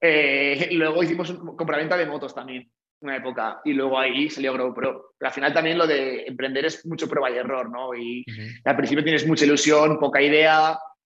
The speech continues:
Speaker 1: y,
Speaker 2: Ujú.
Speaker 1: y, bueno, vas adquiriendo conocimientos y es todo un camino que para mí ha sido muy divertido.
Speaker 2: ¿Y
Speaker 1: Muy.
Speaker 2: cómo, cómo te diste cuenta de, de que faltaba esta experiencia, ¿no? Tan, más
Speaker 1: Porque
Speaker 2: calidad.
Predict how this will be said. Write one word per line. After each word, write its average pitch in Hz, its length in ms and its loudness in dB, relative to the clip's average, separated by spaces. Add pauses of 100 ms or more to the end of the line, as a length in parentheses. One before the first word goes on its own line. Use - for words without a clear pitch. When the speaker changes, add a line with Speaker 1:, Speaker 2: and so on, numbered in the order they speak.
(800)
Speaker 1:
y, 143 160 -6
Speaker 2:
Ujú. 110 180 -6
Speaker 1:
y, 127 240 -4
bueno, 139 240 0
vas 139 140 -4
adquiriendo 135 400 0
conocimientos 135 720 -2
y 135 60 0
es 127 140 -6
todo 123 120 -4
un 131 140 -8
camino 123 560 -4
que 120 80 -6
para 113 140 -2
mí 113 80 -4
ha 110 40 -8
sido 127 180 -4
muy 127 100 -4
divertido. 113 400 0 (460)
Speaker 2:
¿Y 147 80 -2
Speaker 1:
Muy. 143 180 4
Speaker 2:
cómo, - 280 -8 (120)
cómo 160 260 -2
te 247 80 2
diste 208 300 2
cuenta 101 520 0
de, 104 540 -2
de 127 100 0
que 127 100 -4
faltaba 117 640 0
esta 120 200 -8
experiencia, 104 760 -6
¿no? 95 420 -8
Tan, 104 200 -10
más 98 60 -10
Speaker 1:
Porque - 240 2
Speaker 2:
calidad. 98 400 -2